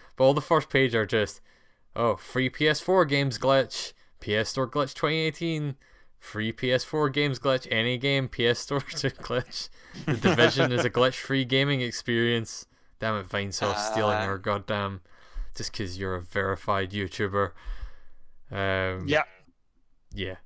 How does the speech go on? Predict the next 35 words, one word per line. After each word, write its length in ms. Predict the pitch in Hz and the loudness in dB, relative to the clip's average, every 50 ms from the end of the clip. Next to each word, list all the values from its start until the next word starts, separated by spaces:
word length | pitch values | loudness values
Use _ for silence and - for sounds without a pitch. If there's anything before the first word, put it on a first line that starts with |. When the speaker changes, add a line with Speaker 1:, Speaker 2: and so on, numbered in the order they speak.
| - - | -10 -4
Speaker 1:
like, 200 | 113 117 113 101 | -2 -2 0 0
it's 340 | 107 110 107 110 110 - - | 0 -2 -2 -2 -4 -6 -8
the, 420 | - 147 101 104 113 117 117 - - | -12 -14 -12 -8 -6 -4 -4 -4 -2
almost 300 | - 123 123 123 117 - | -2 0 0 0 -2 -2
the 60 | - 117 | -4 -2
entire 260 | 101 113 110 107 104 | 0 2 2 2 2
first 200 | - 107 101 - | 0 -2 -4 -4
page. 260 | - 98 95 92 92 | -2 -2 -2 -2 -4
It's 140 | - 101 98 - - | -6 -8 -8 -6 -2
just, 320 | 110 101 90 - - - - - _ | -2 -2 -2 -4 -8 -18 -20 -20 _
"Here's 240 | _ - 165 175 - | _ -2 -2 0 0
how 80 | 143 123 | -2 -2
to 100 | - - | -4 -4
get 160 | - 131 113 | -4 -4 -4
free 300 | - - - 131 127 127 | -4 -6 -4 -2 -2 -2
games 760 | 120 139 156 170 165 127 113 110 104 101 - - - - - - - - | 0 0 2 2 2 0 0 -4 -6 -8 -8 -10 -10 -12 -14 -16 -6 -2
through 160 | - 135 127 | 2 2 4
a 60 | 120 | 2
glitch." 640 | 120 139 156 170 160 127 120 - - - - - - - - - - - - _ _ - - - - - - - - - - - - - - - _ _ _ _ _ - - _ - - - - - _ _ _ - - - - - - - - | 4 4 4 4 4 4 2 0 -4 -6 -8 -8 -10 -14 -20 -20 -20 -20 -20 _ _ -20 -20 -20 -20 -20 -20 -18 -18 -20 -20 -20 -20 -20 -20 -20 _ _ _ _ _ -20 -20 _ -20 -20 -20 -20 -20 _ _ _ -14 -12 -12 -12 -12 -14 -2 2
Speaker 2:
Yeah, 240 | 147 143 139 135 139 | 4 6 6 6 6
I, 200 | 139 151 160 156 143 | 6 6 6 6 6
I 80 | 147 156 | 6 6
remember 260 | 156 147 143 143 143 - - - - - - - - - - - - - - - | 6 4 4 2 0 -4 -6 -10 -20 -20 -20 -20 -20 -20 -20 -20 -20 -20 -20 -10
times 300 | - 139 135 131 127 113 | -6 -6 -4 -4 -6 -8
that 160 | - 139 131 | -10 -10 -10
we'd, 360 | 131 123 123 123 120 - - 135 | -8 -8 -8 -8 -8 -6 -2 0
uh, 340 | 123 120 120 120 120 117 110 - - - - - - - | 2 2 4 2 2 0 0 -4 -8 -16 -18 -18 -14 -10
we 80 | - 135 | -8 -8
started 400 | - - 139 127 120 - 127 120 | -4 -2 0 -2 -2 -2 -6 -6
reading 340 | 120 127 127 123 131 127 123 | -4 -4 -4 -4 -4 -4 -2
the 80 | 120 113 | -2 -2
reviews 400 | 117 117 113 123 131 131 120 117 | -2 -4 -4 -4 -4 -4 -4 -6
of 60 | 113 - | -10 -6
the 40 | |
podcast, 600 | - 131 131 127 127 - 135 131 127 120 - - | -2 0 0 0 0 -2 -2 0 0 -2 -4 -8